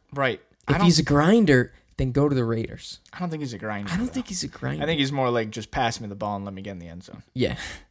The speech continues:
Speaker 2: All right,
Speaker 1: Not
Speaker 2: so
Speaker 1: like
Speaker 2: come to the Eagles. Get in the
Speaker 1: Right.
Speaker 2: end zone for us.
Speaker 1: Right.
Speaker 2: All right, you and Lev Bell.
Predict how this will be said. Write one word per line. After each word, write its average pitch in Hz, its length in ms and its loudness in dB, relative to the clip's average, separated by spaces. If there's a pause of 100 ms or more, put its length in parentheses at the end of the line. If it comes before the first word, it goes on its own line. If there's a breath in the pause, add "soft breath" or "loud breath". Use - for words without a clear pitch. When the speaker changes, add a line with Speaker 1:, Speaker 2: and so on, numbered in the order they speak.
(720 loud breath)
Speaker 2:
All 185 60 2
right, 202 40 4
Speaker 1:
Not 123 220 4
Speaker 2:
so 123 100 4
Speaker 1:
like 117 160 2
Speaker 2:
come 147 100 -2
to 151 60 -6
the 160 80 0
Eagles. - 320 -4
Get 123 140 2
in 123 60 -2
the 147 80 -2
Speaker 1:
Right. - 20 4
Speaker 2:
end 139 100 2
zone 127 160 4
for - 220 -2
us. - 240 -8 (180)
Speaker 1:
Right. 98 200 -10 (120)
Speaker 2:
All 127 60 2
right, 156 120 -2
you 135 300 2
and 131 220 2
Lev - 180 -2
Bell. - 240 -2